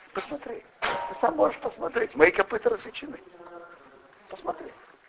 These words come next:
То же самое, вот это государство, которое угнетает евреев, оно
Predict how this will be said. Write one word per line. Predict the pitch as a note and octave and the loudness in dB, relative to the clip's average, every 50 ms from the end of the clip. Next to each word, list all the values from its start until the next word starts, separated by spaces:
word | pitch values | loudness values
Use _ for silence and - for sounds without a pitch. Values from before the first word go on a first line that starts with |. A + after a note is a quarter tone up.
| _ _ - _ _ _ _ - - - _ - - - - - - _ - - - - - - - A#2 A#2 - - - - - - - - - - - - - - - - - - | _ _ -20 _ _ _ _ -20 -20 -20 _ -20 -20 -20 -20 -20 -20 _ -20 -20 -20 -20 -20 -20 -20 -20 -20 -20 -20 -20 -20 -20 -20 -20 -18 -18 -20 -20 -20 -20 -20 -20 -20 -18 -12
То | - - G3+ | -8 -6 -6
же | - - - D3 C3 | -4 -6 -8 -10 -10
самое, | - - - E3+ F3 - - - - - - - - - - - - - | -6 0 2 2 2 2 0 -12 -14 -14 -16 -18 -20 -20 -20 -16 -14 -12
вот | A#2+ - D#3+ | -8 -6 -6
это | E3 - D#3 C#3+ - | -6 -6 -6 -8 -8
государство, | B2+ - - B2+ - - D3 C3+ - - - - - - | -8 -8 -10 -4 0 2 2 2 0 -4 -18 -16 -16 -10
которое | - - A#2+ - - D3 C#3 C3 | -6 -6 -4 0 2 2 2 0
угнетает | A#2+ G#2+ A#2+ B2 A#2 - - D3+ C#3+ B2+ A#2 - B2+ | -2 -6 -10 -12 -10 -4 -2 -2 -2 -2 -4 -8 -10
евреев, | B2 - - G4 G#4 - - E4 - E4 D#4+ - - - - - - - - - - - - - - - - - - - | -10 -6 -4 -2 -2 -2 -4 -8 -10 -10 -12 -12 -14 -16 -18 -20 -20 -20 -20 -20 -20 -20 -20 -20 -20 -20 -18 -16 -6 2
оно | - D3+ D#3+ E3 F3 F#3 F3 E3+ D#3 C#3 A#2+ G#2 - | 6 6 6 8 12 12 12 12 12 12 12 10 6